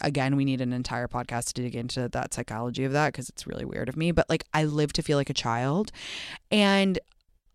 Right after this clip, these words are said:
oh my God, I just love being around a couple that's in love.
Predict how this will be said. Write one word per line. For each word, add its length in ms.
oh 140
my 140
God, 260
I 140
just 240
love 140
being 120
around 200
a 40
couple 640
that's 220
in 180
love. 680